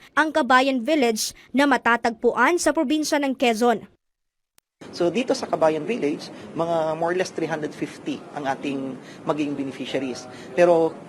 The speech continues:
Speaker 2: key talaga rito, dapat membro po sila ng Pag-ibig. Kasi ito rin po yung nagiging daan para mapondohan yung proyekto na yon. Kasi at the end of the day, ito'y,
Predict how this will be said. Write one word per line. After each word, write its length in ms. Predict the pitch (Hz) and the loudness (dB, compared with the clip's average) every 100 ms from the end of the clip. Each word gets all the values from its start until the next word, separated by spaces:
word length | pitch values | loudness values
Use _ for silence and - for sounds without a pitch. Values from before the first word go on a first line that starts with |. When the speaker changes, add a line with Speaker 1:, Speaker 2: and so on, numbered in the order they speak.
| - 233 | -8 -4
Speaker 2:
key 160 | 247 | -2
talaga 240 | 233 202 185 | 0 -2 -2
rito, 400 | 180 - 135 135 | -4 -4 -4 -2
dapat 320 | 147 160 - | -2 -2 -4
membro 320 | 143 139 139 | -6 -4 -6
po 160 | - 135 | -6 -6
sila 240 | 147 139 | -4 -4
ng 320 | 135 127 123 | -4 -6 -8
Pag-ibig. 560 | 127 - 123 117 127 113 - - - | -10 -10 -10 -8 -8 -8 -16 -16 -6
Kasi 400 | 156 170 147 143 | -2 2 2 0
ito 80 | 147 | -2
rin 160 | 143 143 | -2 -2
po 240 | 147 147 | 0 2
yung 240 | 143 139 127 - - - - | 0 -2 -8 -14 -18 -16 -4
nagiging 480 | 170 165 147 156 147 | 0 0 -2 -6 0
daan 320 | 139 196 151 | 0 2 -2
para 480 | 131 135 139 131 131 - - - | 0 0 0 -2 -6 -14 -16 0
mapondohan 640 | 165 175 175 160 143 156 143 | 0 4 4 4 -2 -2 -4
yung 240 | 127 123 | -6 -6
proyekto 480 | 131 123 113 - 117 | -4 -4 -6 -8 -8
na 80 | 120 | -6
yon. 240 | 113 110 107 - - | -8 -10 -14 -16 -10
Kasi 160 | - 160 | -2 0
at 80 | 139 | 2
the 80 | |
end 160 | 143 170 | 0 0
of 0 | |
the 80 | 233 | 0
day, 240 | 147 180 - - - - 156 | 0 -2 -6 -14 -16 -6 -4
ito'y, 560 | 151 196 175 165 160 | 2 4 4 2 -4